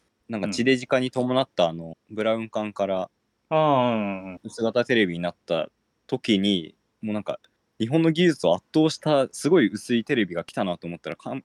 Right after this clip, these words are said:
Speaker 1: 韓国だったもん、サムスン。
Speaker 2: へー。はあはあはあ。
Speaker 1: そんな印象が強いですね、やっぱりね。
Speaker 2: なるほどね。
Speaker 1: あと
Speaker 2: そっか。
Speaker 1: エルジーとかね。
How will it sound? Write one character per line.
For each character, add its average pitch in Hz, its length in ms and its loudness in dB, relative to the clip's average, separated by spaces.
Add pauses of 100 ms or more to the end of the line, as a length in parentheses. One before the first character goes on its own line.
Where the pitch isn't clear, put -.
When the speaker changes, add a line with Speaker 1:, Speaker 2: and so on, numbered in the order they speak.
Speaker 1:
韓 147 180 -4
国 117 120 -6
だ - 120 -10
っ - 80 -18
た 71 80 -16
も - 60 -18
ん、 - 140 -20
サ 127 140 -2
ム 101 100 0
ス - 120 -12
ン。 - 100 -12 (240)
Speaker 2:
へ - 20 -2
ー。 - 20 2
は 120 760 6 (280)
あ 107 200 2
は 104 100 -2
あ 98 40 -2 (180)
は 90 140 -6 (220)
あ。 92 40 -14
Speaker 1:
そ 117 160 -10
ん 127 80 -4
な 135 80 0
印 127 140 -2
象 123 180 -2
が 120 80 0
強 131 260 2
い 92 60 2
で - 20 0
す - 140 -10
ね、 80 60 -4
や - 40 -6
っ - 140 -14
ぱ 85 80 0
り - 100 -10
ね。 - 160 -20 (220)
Speaker 2:
な 110 100 2
る 101 80 0
ほ 101 100 -4
ど 98 100 -4
ね。 160 440 -4 (320)
Speaker 1:
あ 98 100 -12
と - 60 -16
Speaker 2:
そ - 80 -4
っ - 40 0
か。 - 20 -2
Speaker 1:
エ - 20 -2
ル 107 100 0
ジ 101 120 -2
ー 95 60 0
と - 100 -16
か - 100 -8
ね。 98 160 -2